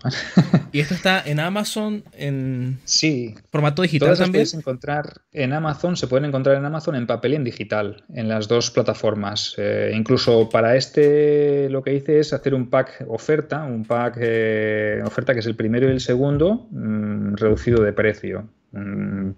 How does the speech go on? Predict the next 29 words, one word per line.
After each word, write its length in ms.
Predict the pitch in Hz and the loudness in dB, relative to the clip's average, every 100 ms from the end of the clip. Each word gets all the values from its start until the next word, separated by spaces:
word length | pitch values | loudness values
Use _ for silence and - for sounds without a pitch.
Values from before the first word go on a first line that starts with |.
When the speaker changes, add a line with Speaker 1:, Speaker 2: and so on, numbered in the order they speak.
| - | 2
Speaker 1:
pack 180 | 107 | 4
Misiva 380 | 113 110 117 107 | 4 4 4 4
de 80 | 104 | 4
Sangre, 460 | - 101 101 98 - - - | 0 -4 -6 -8 -12 -20 -14
más 220 | - 104 113 | -6 -4 -2
El 60 | |
Speaker 2:
Ujú. 120 | 104 | -2
Speaker 1:
Enemigo 260 | 104 110 113 | 0 0 2
Interior 520 | 110 120 143 185 - | 2 2 4 2 0
y 100 | 107 | -4
lo 140 | 101 98 | -4 -2
pueden 220 | 104 104 | -4 -4
encontrar 600 | 101 101 101 107 113 - - - - | -4 -4 0 0 0 -2 -10 -12 -4
en 100 | 110 | -2
Amazon, 480 | 107 101 98 98 101 | -2 -4 -8 -10 -8
¿vale? 200 | 110 151 | -4 -2
Está 220 | - 104 | 0 0
disponible 480 | 107 110 107 107 110 | 0 0 -2 0 0
en 100 | 107 | 2
papel 300 | 113 170 180 | 2 2 2
y 20 | |
en 80 | 135 | 2
digital. 480 | 113 - - 92 - _ _ - - _ _ _ _ _ _ _ _ _ _ _ | -2 -6 -8 -8 -10 _ _ -20 -20 _ _ _ _ _ _ _ _ _ _ _
Speaker 2:
Claro. 140 | - | -2
Speaker 1:
Esta 140 | 113 170 | 0 2
es 60 | |
la 60 | 151 | 2
primera 320 | 120 123 110 | 0 0 -2
parte. 380 | 104 101 - 98 | -2 -6 -8 -12